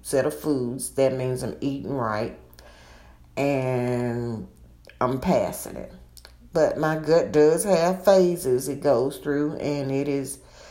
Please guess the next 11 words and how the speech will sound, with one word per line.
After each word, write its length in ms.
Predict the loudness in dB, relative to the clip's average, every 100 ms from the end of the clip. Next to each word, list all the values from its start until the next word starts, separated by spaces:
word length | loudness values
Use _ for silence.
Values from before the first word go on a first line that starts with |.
| -14 -4
times 480 | 0 2 0 0
where 160 | -2 0
my 200 | 0 -2
gut 560 | 0 2 2 0 -8 -20 -14 -4
either 280 | -2 -2 -6
passes 580 | -2 2 2 -2 -8 -6
blood 800 | -2 2 2 0 -2 -6 -8 -14 -20 -20 -20 -20 -16 -2
or 240 | 0 0
is 100 | -2
really 400 | -6 0 0 0
great. 560 | -2 -2 0 -2 -4